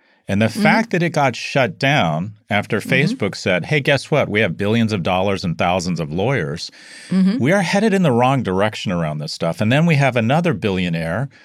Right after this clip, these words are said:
Speaker 1: who was able basically to sue a media company into oblivion, but at the
Speaker 2: Mm-hmm.
Speaker 1: same time pretends they're libertarians and that,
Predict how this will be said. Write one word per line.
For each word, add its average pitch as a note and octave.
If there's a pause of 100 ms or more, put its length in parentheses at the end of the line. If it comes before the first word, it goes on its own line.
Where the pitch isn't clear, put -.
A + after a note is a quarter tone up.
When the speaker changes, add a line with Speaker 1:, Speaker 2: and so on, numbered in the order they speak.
(200)
Speaker 1:
who -
was B2
able C3
basically A#2
to G2
sue C3+
a G#2
media A#2+
company G2+
into A2+
oblivion, F#2+ (440)
but -
at E3+
the D#3+
Speaker 2:
Mm-hmm. E3+
Speaker 1:
same F3+
time D3+
pretends D3
they're C3+ (580)
libertarians E3
and F2+
that, F#2